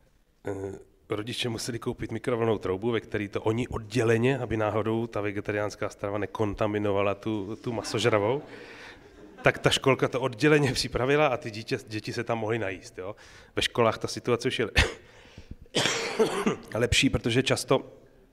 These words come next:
je tam jídlo na výběr, anebo ty děti chodí domů na oběd,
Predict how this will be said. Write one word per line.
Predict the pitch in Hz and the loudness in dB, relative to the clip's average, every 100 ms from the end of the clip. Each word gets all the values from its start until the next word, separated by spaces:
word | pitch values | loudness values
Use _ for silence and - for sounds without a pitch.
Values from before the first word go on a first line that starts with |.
| _ _ _ _ - - | _ _ _ _ -12 -6
je | 104 | -2
tam | 107 107 78 - - | 0 -2 -6 -16 -16
jídlo | 98 110 | -8 -2
na | 101 | -2
výběr, | 90 95 104 120 165 - - - - - - _ _ _ _ - _ | -2 -2 0 0 -2 -8 -20 -20 -20 -20 -20 _ _ _ _ -20 _
anebo | 104 104 113 | -8 -4 -4
ty | 113 | -4
děti | 110 110 | -4 -6
chodí | 117 117 107 | -6 -6 -4
domů | 110 113 | -2 0
na | |
oběd, | 110 110 104 90 | 0 0 -2 -4